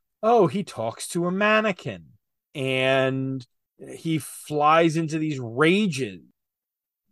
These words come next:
He's a strange character. And again, he's had story, you know, he was created by Steve Englehart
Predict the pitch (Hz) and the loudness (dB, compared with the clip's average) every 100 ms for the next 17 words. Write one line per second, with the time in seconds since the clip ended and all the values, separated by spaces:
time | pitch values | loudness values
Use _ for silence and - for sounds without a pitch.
0 | _ 185 220 196 - - - 156 156 160 | _ -12 -8 -6 -6 -8 -8 -4 -2 0
1 | 156 139 123 151 135 131 131 - 117 - | 0 -4 -6 -2 0 2 0 -4 -18 -18
2 | - - 147 131 131 131 123 _ _ - | -20 -8 -4 -2 -2 -6 -14 _ _ -8
3 | 180 277 214 196 254 220 190 160 - 226 | 2 4 4 2 2 0 -2 -8 -6 -2
4 | 214 165 156 - - 196 196 220 190 170 | -2 0 -2 -2 0 4 6 4 4 4
5 | 160 156 147 - - - 180 180 180 180 | 6 4 0 -8 -10 -2 4 4 2 -2
6 | - 175 170 175 | 2 4 4 0